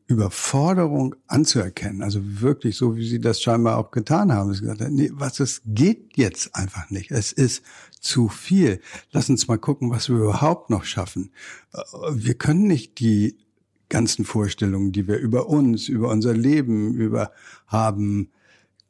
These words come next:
erfüllen, sondern wir laufen hier auf Notstrom, wir laufen in einem besonderen Zustand.“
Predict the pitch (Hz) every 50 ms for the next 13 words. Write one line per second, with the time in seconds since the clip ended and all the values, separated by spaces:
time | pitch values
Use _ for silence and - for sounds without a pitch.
0 | _ - - - - 127 - - - - - 165 175 160 120 107 101 110 107 110
1 | 113 107 110 113 107 104 104 113 110 107 107 107 107 104 104 107 107 110 - -
2 | - 113 107 110 104 117 113 104 110 113 107 107 104 - - - 117 113 131 151
3 | - - - - - - - 117 110 104 104 101 104 104 104 101 101 98 101 101
4 | 104 107 - - 110 107 107 107 110 110 107 104 104 104 104 107 110 107 110 110
5 | 110 104 104 - - - 180 - - - 104 90 82